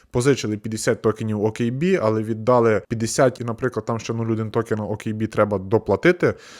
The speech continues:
то вам потрібно просто за U S D T на балансі, який є, докупити там буквально пів токена, чи нуль один токена, чи нуль два токена О Кей Бі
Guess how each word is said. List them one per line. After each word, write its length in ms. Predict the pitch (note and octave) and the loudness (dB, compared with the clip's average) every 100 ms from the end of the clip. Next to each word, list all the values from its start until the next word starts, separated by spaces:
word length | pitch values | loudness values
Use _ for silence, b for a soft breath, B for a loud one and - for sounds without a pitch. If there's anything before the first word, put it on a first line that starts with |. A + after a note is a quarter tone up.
| B | B
то 100 | - | -2
вам 100 | F3 | -2
потрібно 400 | E3+ E3+ E3+ D#3+ | -2 -4 -2 -2
просто 500 | C#3 C#3 D#3 C#3 - | -2 4 6 6 2
за 140 | G2+ G#2 | -4 -2
U 120 | G#2+ | -2
S 60 | |
D 140 | G2+ A2+ | -4 -4
T 220 | A#2 F3+ | 0 2
на 100 | D#3 | 2
балансі, 580 | A2+ A2 A#2+ D3+ D#3 D3 | 0 2 4 2 0 -4
який 260 | C3+ C3 | -4 -6
є, 140 | C3 C3+ | -2 -2
докупити 600 | A2 G#2 G#2 - D#3+ D3 | -2 -6 -4 0 0 0
там 220 | - G2 | -8 -8
буквально 460 | F#2+ - G#2+ G#2 G2 | -8 -2 0 0 -4
пів 220 | - A#2 | -4 -4
токена, 500 | G2 B2 C#3+ C3+ A2+ | -2 0 0 -2 -8
чи 140 | G2+ F#2+ | -8 -8
нуль 280 | F#2+ G#2+ F#2+ | -4 -2 -2
один 300 | G2+ D3+ C#3 | 0 0 0
токена, 300 | B2 A2 F#2+ | -4 -4 -6
чи 140 | - | -6
нуль 120 | F#2+ | -6
два 240 | F2+ A2 C#3 | -2 2 2
токена 340 | D#3 C#3 A#2+ | 2 -2 -2
О 100 | A#2+ | -2
Кей 180 | - A#2 | -4 -4
Бі 240 | A#2+ B2 | 0 -2